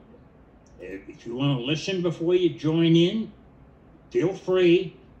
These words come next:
but don't be afraid to join in. If, uh, if you're here in, uh, East Pennsylvania or West Pennsylvania, you're welcome on our section nets. Section nets are training nets. We don't expect you to be an expert.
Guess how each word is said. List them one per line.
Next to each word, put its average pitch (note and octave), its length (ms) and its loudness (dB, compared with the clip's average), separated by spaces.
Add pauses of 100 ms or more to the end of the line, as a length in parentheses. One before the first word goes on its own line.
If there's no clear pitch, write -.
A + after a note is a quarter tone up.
(160)
but C3+ 180 -10
don't E3+ 300 -2
be G#3 140 -2
afraid F3+ 420 0
to E3+ 80 4
join E3+ 420 0
in. D3+ 260 0 (500)
If, - 280 -10
uh, G#2+ 120 -6
if - 240 -6
you're F3 120 4
here G#3 260 0
in, D#3 280 0
uh, A#2+ 200 -10 (140)
East F#3+ 320 -10
Pennsylvania E3+ 680 0
or B2+ 120 -4
West D#3 360 -6
Pennsylvania, C3+ 680 -2
you're D3+ 200 0
welcome D3+ 500 -2
on A#2+ 180 -6
our A2+ 260 -8
section B2 540 -10
nets. - 460 -14 (360)
Section F3 540 -2
nets E3 460 -2
are A#2+ 120 -14 (140)
training D#3 500 2
nets. - 460 -14 (320)
We G#2+ 80 -8
don't C3 320 0
expect - 600 -10
you - 200 -10 (280)
to - 80 -12
be C#3 220 -2
an B2+ 100 -4
expert. C3 640 -6